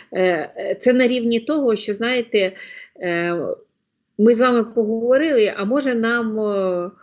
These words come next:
од-, один човен купити? І потім ми вирішуємо: «Да така фігня робиться, вибачте мені, давай ми купимо сто».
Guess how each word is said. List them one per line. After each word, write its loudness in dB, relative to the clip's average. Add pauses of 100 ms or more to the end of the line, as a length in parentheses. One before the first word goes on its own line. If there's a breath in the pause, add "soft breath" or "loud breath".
(280 soft breath)
од-, 4
один 2
човен -6 (160)
купити? -8 (1120)
І -2
потім 2
ми 2
вирішуємо: -2 (100)
«Да -4
така -4
фігня 0
робиться, -2
вибачте -4
мені, -14 (440 loud breath)
давай 2
ми 4
купимо -6
сто». -12